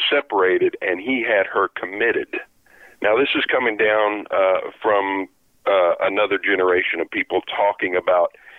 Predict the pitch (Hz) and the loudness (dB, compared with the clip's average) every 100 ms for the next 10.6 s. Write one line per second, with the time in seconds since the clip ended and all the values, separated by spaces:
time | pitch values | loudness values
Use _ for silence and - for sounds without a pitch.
0 | - - 98 - 98 95 92 87 85 - | -20 -2 -2 0 0 2 2 2 0 -6
1 | - - - - _ - 123 113 95 87 | -12 -20 -20 -20 _ -2 0 0 0 0
2 | - 95 85 69 - - - - _ - | 0 0 0 0 -4 -10 -16 -20 _ -20
3 | - - - 85 104 107 107 107 98 90 | -20 -8 -4 -2 2 2 2 0 0 0
4 | - 92 - 104 101 - 87 80 78 - | 0 -2 0 0 0 0 0 2 0 -4
5 | - _ _ _ _ - _ _ _ - | -18 _ _ _ _ -20 _ _ _ -16
6 | - - 107 104 113 101 110 101 107 104 | -6 -2 0 2 2 2 0 2 4 4
7 | 98 98 95 104 87 95 90 85 95 98 | 2 0 0 2 2 0 0 0 0 0
8 | 87 76 80 98 98 92 87 90 - 78 | 0 -4 0 2 2 0 0 -2 -2 -6
9 | 90 90 85 90 85 85 - - - - | 0 0 0 0 0 -2 -4 -18 -14 -4
10 | - 95 85 - 82 | 0 2 0 -2 -4